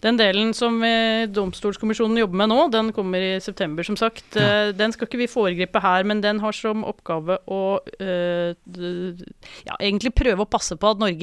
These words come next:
Speaker 1: ikke blir Polen, da. Altså, i, i den utviklingen som har skjedd i Polen veldig, veldig raskt, eh, Ungarn også for så vidt, eh, land vi inntil nylig kanskje s-, til dels sammenlignet oss med, hvor, eh, hvor domstolens uavhengighet, eh, plutselig er blitt, eh, truet av, eh, politisk, eh, maktmisbruk,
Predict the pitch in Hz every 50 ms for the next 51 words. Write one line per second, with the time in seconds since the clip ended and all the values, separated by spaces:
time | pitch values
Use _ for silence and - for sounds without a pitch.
0 | 202 190 - - 202 180 202 202 202 - 202 185 214 277 285 247 165 - - -
1 | - - - - - - - - 170 156 170 190 190 185 185 185 185 185 180 180
2 | 185 185 - - 185 180 180 175 175 170 180 180 185 180 180 170 - - - 180
3 | - - 185 185 180 - 196 190 - - 180 170 180 - - 170 165 180 185 175
4 | 185 175 160 165 165 170 165 165 170 175 190 196 - - - - - - 180 175
5 | 170 160 165 160 160 170 175 175 160 - - 180 170 - 170 - 190 196 233 233
6 | - - - 196 190 185 185 185 185 180 175 175 170 175 165 170 160 160 175 180
7 | 175 - - - - - - - - 196 170 - - 175 185 170 151 165 170 175
8 | - 190 175 160 - - 165 - - - - - - 190 170 160 156 - - 170
9 | 151 147 147 151 160 160 - 190 - - 285 349 - - - - - - - -
10 | - 190 190 190 190 180 180 190 190 185 185 185 180 180 180 180 180 170 165 165
11 | 165 160 165 175 170 175 160 151 - - 185 170 180 175 - 180 185 190 180 151
12 | 131 143 165 170 - - - 185 180 - - - - - - - 170 160 165 160
13 | 165 156 - _ - - 175 165 170 - 226 208 190 196 269 269 - - 151 156
14 | 156 160 165 165 160 160 170 165 165 - - 185 156 139 - - - 165 - -
15 | - _ - 180 170 165 170 165 165 165 151 - - 208 202 - - 349 440 -
16 | - -